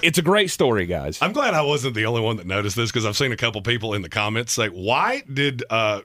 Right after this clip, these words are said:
Speaker 2: Andrew Luck look like one of the, the Wild Thornberrys?"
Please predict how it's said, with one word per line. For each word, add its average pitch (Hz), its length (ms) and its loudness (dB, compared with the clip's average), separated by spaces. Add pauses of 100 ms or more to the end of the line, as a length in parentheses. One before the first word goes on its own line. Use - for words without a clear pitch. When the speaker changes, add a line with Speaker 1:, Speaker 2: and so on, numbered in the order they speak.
Speaker 2:
Andrew 139 380 0
Luck 123 360 0
look 120 220 -2
like 117 220 -2
one 123 160 0
of 123 80 -2
the, 98 420 -8
the 117 120 -10
Wild 107 400 0
Thornberrys?" 90 520 -4